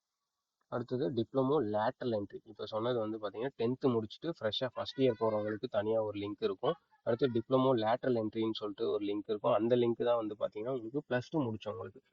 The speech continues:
நீங்க சயின்ஸ் குரூப் எடுத்தாலும் சரி, மேத்ஸ் குரூப் எடுத்தாலும் சரி, எந்த குரூப் எடுத்திருந்தாலும் நீங்க வந்து டைரக்டா டிப்ளமோ செகண்ட் இயருக்கு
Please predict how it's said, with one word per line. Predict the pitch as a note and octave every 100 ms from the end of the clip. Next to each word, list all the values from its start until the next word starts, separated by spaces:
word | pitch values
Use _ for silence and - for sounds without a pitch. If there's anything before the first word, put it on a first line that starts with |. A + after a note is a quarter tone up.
| _ -
நீங்க | A2
சயின்ஸ் | G#2+ A2 A2+
குரூப் | G#2+ G#2
எடுத்தாலும் | G#2 G2 G#2 A2
சரி, | G2+ G#2+
மேத்ஸ் | G2+ G#2 -
குரூப் | G#2 G#2
எடுத்தாலும் | G2 - G#2 G#2
சரி, | G#2
எந்த | C3 G2+ A2+
குரூப் | A2 -
எடுத்திருந்தாலும் | F#2+ - - F2 A2 D3+ _ _ -
நீங்க | G#2+
வந்து | A2 B2+
டைரக்டா | F#2+ F#2 - C3
டிப்ளமோ | A#2+ - G#2+ G#2+
செகண்ட் | - - A2 G#2+
இயருக்கு | F#2+ -